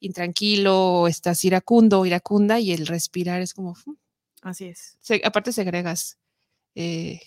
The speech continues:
Speaker 1: endorfinas y segregas químicos que ayudan a que te sientas mejor.
Speaker 2: Ujú.
Speaker 1: Y es intentarlo porque no es magia. No es,
Speaker 2: Así
Speaker 1: "Ah,
Speaker 2: es.
Speaker 1: sí,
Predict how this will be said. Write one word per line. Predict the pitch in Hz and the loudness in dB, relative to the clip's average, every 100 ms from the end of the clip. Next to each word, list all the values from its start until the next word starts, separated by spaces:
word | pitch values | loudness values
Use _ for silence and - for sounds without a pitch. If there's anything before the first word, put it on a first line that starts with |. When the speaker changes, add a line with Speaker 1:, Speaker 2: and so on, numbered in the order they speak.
| - | -8
Speaker 1:
endorfinas | 185 180 165 180 175 175 - | -6 -6 -6 -8 -8 -8 -12
y | 175 | -12
segregas | 175 165 160 165 175 - - | -8 -8 -6 -6 -8 -10 -6
químicos | 202 185 185 196 - | -2 -2 -2 -4 -4
que | 165 | -4
ayudan | 160 165 170 175 | -4 -4 -4 -4
a | |
que | - | -8
te | - 165 | -10 -8
sientas | 151 151 151 | -8 -8 -8
mejor. | 139 - - - _ _ _ 214 | -10 -16 -18 -20 _ _ _ -6
Speaker 2:
Ujú. | 214 294 403 _ - | -4 -4 -8 _ 0
Speaker 1:
Y | 214 | 2
es | 220 | 2
intentarlo | 285 277 254 269 262 208 | 2 -2 2 2 2 -2
porque | 175 185 | -6 -6
no | 190 190 | -6 -6
es | 196 | -6
magia. | 208 208 - - _ _ - - - | -6 -6 -10 -14 _ _ -20 -20 -6
No | - | 0
es, | 214 | 4
Speaker 2:
Así | 220 | 6
Speaker 1:
"Ah, | 302 | 6
Speaker 2:
es. | 269 | 6
Speaker 1:
sí, | 320 302 302 | 6 4 0